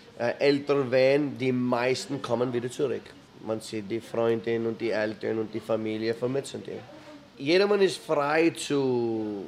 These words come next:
leben in der Gemeinde als Hutterer. Und sie können gehen, sie können wieder hinterkommen. Die meisten, wo wieder hinterkommen, die haben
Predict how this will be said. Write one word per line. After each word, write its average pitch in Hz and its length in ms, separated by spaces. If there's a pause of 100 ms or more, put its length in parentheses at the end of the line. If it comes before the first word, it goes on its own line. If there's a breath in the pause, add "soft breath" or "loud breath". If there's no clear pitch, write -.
(140)
leben 113 460
in 104 160
der 101 120
Gemeinde 101 440
als 98 140
Hutterer. 160 360 (440 loud breath)
Und 131 240
sie - 60
können 107 340
gehen, 107 340
sie - 140
können 143 300
wieder 151 140
hinterkommen. 151 480 (560)
Die 160 80
meisten, 156 540
wo 117 180
wieder 123 280
hinterkommen, 110 800
die 110 200 (360)
haben 101 640